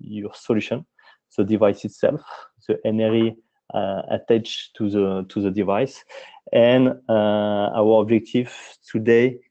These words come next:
is to, uh, to, to share, uh, what is the, the main, uh, point you have to focus on each part.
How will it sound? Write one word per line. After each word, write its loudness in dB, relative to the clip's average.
is -10
to, -4
uh, -4
to, -2
to -6
share, 2
uh, -2
what 0
is -2
the, -8
the -2
main, 2
uh, -10
point 0
you 0
have 0
to -2
focus -2
on -6
each -10
part. -12